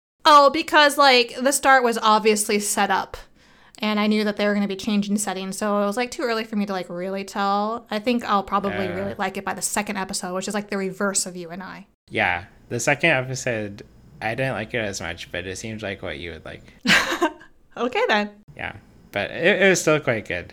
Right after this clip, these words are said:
Speaker 2: so I'm, I'm gonna keep watching.
Speaker 1: Cool. Let's move on to one more that neither of us can say much of because neither of us have been able to watch it yet. It's out complete on Netflix, and it's called Oku:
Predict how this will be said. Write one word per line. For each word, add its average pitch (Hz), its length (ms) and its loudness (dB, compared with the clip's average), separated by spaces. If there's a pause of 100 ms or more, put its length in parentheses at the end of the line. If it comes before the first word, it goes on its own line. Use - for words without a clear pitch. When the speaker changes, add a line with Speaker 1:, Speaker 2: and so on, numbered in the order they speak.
(120)
Speaker 2:
so - 180 -8
I'm, 87 280 -6
I'm 101 80 -10
gonna 90 160 -10
keep 90 220 -16
watching. - 320 -16 (540)
Speaker 1:
Cool. - 220 -14 (260)
Let's 269 200 2
move 294 160 0
on 285 160 6
to 285 220 -2
one 262 340 4
more 285 300 4
that 247 200 4
neither 240 320 4
of 262 80 2
us 254 160 0
can 262 160 0
say 254 160 2
much 233 280 0
of 226 220 2
because 220 340 -2
neither 202 320 2
of 196 100 -2
us 202 140 -2
have 196 120 -4
been 196 140 -4
able 190 240 -4
to 196 160 -8
watch 254 240 0
it 262 80 -6
yet. 262 320 0 (220)
It's 226 200 -8
out 277 380 2
complete 269 680 -2
on 240 140 -4
Netflix, 240 540 -6
and 220 100 -6
it's 214 120 -8
called 226 280 -6
Oku: 240 360 -2